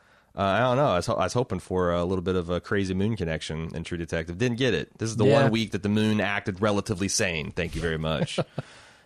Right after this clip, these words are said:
Speaker 1: Uh, shall we move into the nineties, Jim?
Speaker 2: Okay.
Speaker 1: A, li-, a, a, a decade which I think, uh, you're a little bit more at home in.
Speaker 2: Yeah, yeah. I was
Speaker 1: This is your
Speaker 2: eight years
Speaker 1: turf.
Speaker 2: old in that year.
Speaker 1: This is your turf. Uh, so Wayne and Amelia are outside the Walgreens in Oklahoma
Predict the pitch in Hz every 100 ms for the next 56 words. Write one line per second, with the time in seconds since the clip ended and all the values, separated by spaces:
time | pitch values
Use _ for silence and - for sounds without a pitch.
0 | _ 117 120 117 117 107 107 180 196 254
1 | 277 220 175 151 147 107 87 92 85 71
2 | 76 139 175 - - - - - 110 113
3 | 131 127 113 120 - 131 - 131 127 180
4 | 165 147 147 147 135 - 139 131 135 127
5 | 131 123 113 117 117 101 117 113 113 120
6 | 135 _ _ _ _ _ - 135 104 185
7 | - 214 - - 113 165 220 104 107 143
8 | 98 - 110 123 139 143 147 131 135 165
9 | 139 104 101 98 104 98 98 104 110 113
10 | 123 110 90 - - 104 101 101 98 -
11 | - 131 127 123 101 117 147 175 170 143
12 | 139 127 104 104 98 98 113 104 113 107
13 | 101 92 95 98 101 98 98 - 98 98
14 | 95 95 87 87 90 87 90 80 69 65
15 | 65